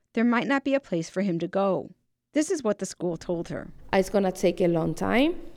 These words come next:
Speaker 2: and you're gonna be, eh, he's gonna be in the school, uh, all day, and maybe we're not gonna find a bed in some of the centers. So, um, he's, he's gonna end up in the hospital.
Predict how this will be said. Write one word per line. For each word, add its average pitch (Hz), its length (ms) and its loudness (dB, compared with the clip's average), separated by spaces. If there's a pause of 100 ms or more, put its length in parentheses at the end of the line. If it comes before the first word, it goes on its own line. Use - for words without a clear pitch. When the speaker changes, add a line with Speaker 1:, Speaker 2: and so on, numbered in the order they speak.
(640)
Speaker 2:
and 190 880 0
you're 202 80 4
gonna 202 220 0
be, 190 340 -2
eh, 214 120 6
he's 214 260 0
gonna 208 180 -2
be 185 140 0
in 185 80 0
the 180 80 -4
school, - 520 -2 (300)
uh, 160 280 -6
all 180 240 4
day, 180 480 2
and 190 140 0
maybe 196 280 0
we're 208 200 0
not 214 160 0
gonna 202 200 -2
find 196 500 -4 (140)
a 180 100 -4
bed 185 580 0 (300)
in 165 160 -2
some 180 240 0
of 175 160 0
the 165 80 -4
centers. 269 640 -2 (560)
So, 202 640 4
um, 190 320 -2 (400)
he's, 214 320 -2 (440)
he's 262 300 2
gonna 247 220 2
end 208 200 4
up 196 80 6
in 180 340 4
the 170 60 2
hospital. - 600 -2